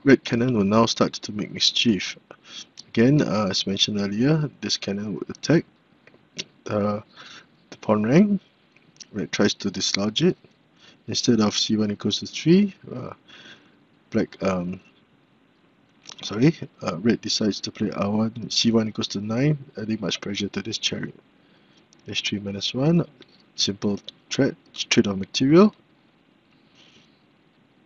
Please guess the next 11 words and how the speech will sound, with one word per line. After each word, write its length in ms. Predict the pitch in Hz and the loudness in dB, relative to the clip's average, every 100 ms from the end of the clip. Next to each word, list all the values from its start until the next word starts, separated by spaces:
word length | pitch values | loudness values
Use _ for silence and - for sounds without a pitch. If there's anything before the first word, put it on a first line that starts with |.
| _ - | _ -12
C 180 | - 104 | -10 -8
two 160 | 104 | -8
equals 240 | - 104 - | -8 -8 -8
to 100 | 95 | -8
three 360 | - 139 175 | 0 2 4
to 120 | - | 2
trade, 240 | - - - - | -4 -6 -6 -10
to 160 | - - - | -14 -14 -12
prepare 320 | 107 - 110 104 | -14 -4 -2 -2
to 140 | - | -6
attack. 380 | - - 139 | -10 0 0